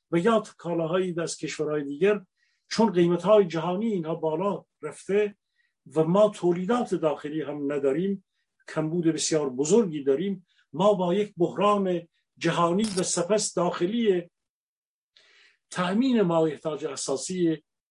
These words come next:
مردم روبرو هستیم و این یک نگاه دیگر به اون قحطی سیاهی هست که من در هفته‌های پیش اعلام کردم.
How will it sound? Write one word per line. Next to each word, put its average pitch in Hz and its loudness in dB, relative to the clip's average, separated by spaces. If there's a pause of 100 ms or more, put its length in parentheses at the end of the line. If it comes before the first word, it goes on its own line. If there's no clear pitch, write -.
مردم 139 -2
روبرو 127 2
هستیم 117 -8 (240)
و 160 0 (100)
این 226 6 (580)
یک 190 4
نگاه 170 6
دیگر 165 0
به 165 0
اون 175 0
قحطی 156 -6
سیاهی 170 2
هست 165 -4
که 165 -2
من 151 -4 (380)
در 156 0
هفته‌های 147 -2
پیش 135 -4
اعلام 135 2
کردم. 113 -8